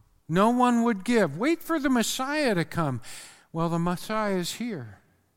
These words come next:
Wait no longer." And what I just told you is the case.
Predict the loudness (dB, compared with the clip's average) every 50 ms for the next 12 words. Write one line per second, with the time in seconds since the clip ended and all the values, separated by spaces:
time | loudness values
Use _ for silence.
0 | _ _ _ _ _ _ _ _ _ _ -2 -2 -2 -2 0 -2 -2 -2 -2 0
1 | 0 0 0 -2 -2 -4 -6 -8 -8 -12 _ _ _ _ _ _ _ _ _ _
2 | _ _ _ _ _ _ _ _ _ _ _ -6 -2 0 2 4 4 4 4 2
3 | -2 -4 -4 -6 -6 -4 -2 -2 0 -2 -4 -4 -6 -6 -4 -4 -4 -4 -6 -8
4 | -10 -10 -10 -4 -4 -2 -2 -2 -4 -6 -8 -12 -18 -20